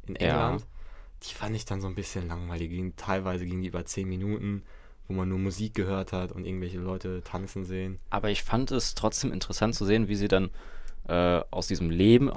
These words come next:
Speaker 2: vom Wald, dann
Speaker 1: Ja.
Speaker 2: in dieses Nachtleben in einer Sch-, Großstadt
Speaker 1: Wie die
Speaker 2: gerät.
Speaker 1: ausbricht ein
Speaker 2: Genau,
Speaker 1: bisschen,
Speaker 2: wie
Speaker 1: ja.
Speaker 2: sie au-, auch
Speaker 1: Das
Speaker 2: selber aus
Speaker 1: stimmt.
Speaker 2: sich rauskommt. Sie steht ja da, äh, umzingelt von den Leuten, die
Speaker 1: Ja.
Speaker 2: tanzen auf dieser Tanzfläche, das, äh, Flackerlicht.
Speaker 1: Ja.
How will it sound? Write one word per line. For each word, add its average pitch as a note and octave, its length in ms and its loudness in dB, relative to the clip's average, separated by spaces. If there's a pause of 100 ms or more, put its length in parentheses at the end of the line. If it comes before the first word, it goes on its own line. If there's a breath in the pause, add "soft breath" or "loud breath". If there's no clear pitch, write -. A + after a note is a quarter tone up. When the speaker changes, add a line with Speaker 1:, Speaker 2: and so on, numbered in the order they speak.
Speaker 2:
vom D#2 300 0
Wald, G#2+ 440 8
dann G#2 120 8
Speaker 1:
Ja. G#2 100 10
Speaker 2:
in G#2+ 60 8
dieses - 480 2 (480)
Nachtleben A2+ 800 4
in G2+ 80 2
einer F2+ 320 4
Sch-, - 260 -6
Großstadt - 720 4
Speaker 1:
Wie F2+ 60 -8
die G#2 80 -2
Speaker 2:
gerät. G2 260 10
Speaker 1:
ausbricht - 440 6
ein G2+ 80 -2
Speaker 2:
Genau, G#2+ 220 6
Speaker 1:
bisschen, F#2 140 0
Speaker 2:
wie A2+ 40 8
Speaker 1:
ja. G#2+ 40 6
Speaker 2:
sie A#2 160 8
au-, - 80 4
auch - 60 2 (140)
Speaker 1:
Das - 120 0
Speaker 2:
selber B2 220 12
aus A2 60 10
Speaker 1:
stimmt. A#2 100 4
Speaker 2:
sich G2+ 80 4
rauskommt. G#2 380 8 (520 soft breath)
Sie - 140 0
steht A2 260 6
ja B2 100 10
da, C3 340 10 (420)
äh, F#2+ 100 6
umzingelt A2+ 540 4
von G#2+ 100 2
den G2 140 6
Leuten, G#2+ 380 10
die G2+ 80 6
Speaker 1:
Ja. A2 60 2
Speaker 2:
tanzen G#2+ 400 6
auf D#2+ 160 -2
dieser - 220 0
Tanzfläche, G#2+ 580 4
das, - 320 2
äh, - 160 0
Flackerlicht. A#2 680 6
Speaker 1:
Ja. A2 160 2